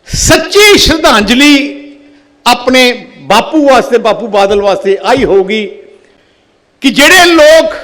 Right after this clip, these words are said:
ਆਪਾਂ ਤੋਂ ਵਿਛੜ ਵੀ ਗਏ ਆ, ਉਹਨਾਂ, ਉਹਨਾਂ ਦਾ ਪਿਆਰ ਜੋ ਉਹਨਾਂ ਨਾਲ, ਜੋ ਉਹਨਾਂ ਨੇ,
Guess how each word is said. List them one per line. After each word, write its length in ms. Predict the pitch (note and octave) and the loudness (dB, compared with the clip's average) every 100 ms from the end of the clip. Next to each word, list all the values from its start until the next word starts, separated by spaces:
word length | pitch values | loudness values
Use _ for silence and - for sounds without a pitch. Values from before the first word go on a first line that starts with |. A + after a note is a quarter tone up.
| - - _ _ _ - | -18 -20 _ _ _ -4
ਆਪਾਂ 240 | A#3+ C#4+ D#4+ | -4 0 -2
ਤੋਂ 120 | E4 | 0
ਵਿਛੜ 380 | C4+ F4 - G4+ | -2 0 2 4
ਵੀ 200 | G4+ G4 | 4 4
ਗਏ 240 | D#4 C#4+ | 4 4
ਆ, 220 | C4 F#3+ E3 - - - _ _ _ _ _ - | 4 0 -4 -16 -20 -20 _ _ _ _ _ -4
ਉਹਨਾਂ, 400 | F#4+ G#4 G4 F4 D4+ D4+ C#4 | -2 2 2 2 -2 -8 -4
ਉਹਨਾਂ 320 | E4+ G4+ G4 | -2 0 2
ਦਾ 120 | F4+ | 2
ਪਿਆਰ 340 | F4 D4+ D4+ | 2 0 2
ਜੋ 140 | D4 D#4 | 0 0
ਉਹਨਾਂ 260 | D#4 E4+ | 2 2
ਨਾਲ, 240 | D#4+ D4+ C#4 | 2 0 -2
ਜੋ 160 | A3 | -2
ਉਹਨਾਂ 300 | D4+ D#4+ G4 | -2 0 0
ਨੇ, 80 | F#4 | 0